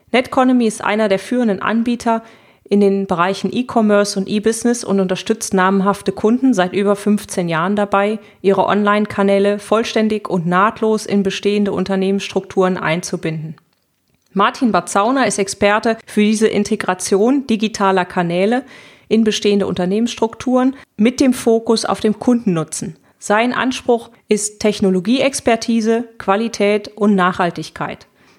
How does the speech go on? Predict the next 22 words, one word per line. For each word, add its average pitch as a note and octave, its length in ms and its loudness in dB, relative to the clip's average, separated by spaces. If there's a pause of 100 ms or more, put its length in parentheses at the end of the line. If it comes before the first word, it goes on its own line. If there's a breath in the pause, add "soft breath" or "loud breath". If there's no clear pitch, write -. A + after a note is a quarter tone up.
(140 soft breath)
Netconomy C4 540 2
versteht A3+ 380 -4
sich G3 180 -4
als E3+ 160 -6
Full-Service-Provider A3 1120 0 (240 loud breath)
von A3 180 2
der G#3 140 2
Anforderungsanalyse G#3 1120 0
über G3+ 220 0
die G3 240 2 (400 loud breath)
Konzepterstellung G3+ 880 0
und F#3+ 80 -4
Implementierung A3 800 2
bis G#3+ 180 0
hin G#3 140 0
zum G3 160 0
Betrieb A3 440 0
und F#3+ 140 2
Support F#3 640 -2
der E3+ 240 -2
jeweiligen E3 460 -4
Lösung. D#3+ 480 -2